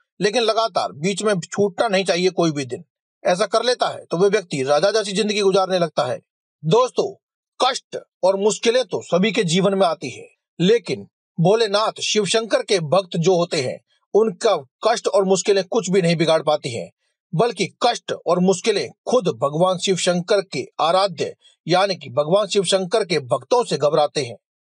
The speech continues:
क्योंकि भगवान शिव शंकर के भक्त कभी भी हार नहीं मानते हैं।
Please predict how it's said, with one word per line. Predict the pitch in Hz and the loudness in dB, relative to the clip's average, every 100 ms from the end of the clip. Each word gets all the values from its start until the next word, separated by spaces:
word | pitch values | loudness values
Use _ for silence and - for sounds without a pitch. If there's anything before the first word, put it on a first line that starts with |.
| _ - | _ 0
क्योंकि | 202 208 | 0 0
भगवान | 175 175 190 247 | -2 0 2 0
शिव | 226 233 | -2 -4
शंकर | 180 214 202 208 | -2 -2 0 -2
के | 170 | 0
भक्त | 147 208 - - - - - | 0 -2 -2 -10 -12 -10 -4
कभी | 190 214 | -2 0
भी | 196 | 0
हार | - 214 208 | 0 0 0
नहीं | 190 | 0
मानते | 196 196 180 | 0 0 -2
हैं। | 135 101 | -6 -6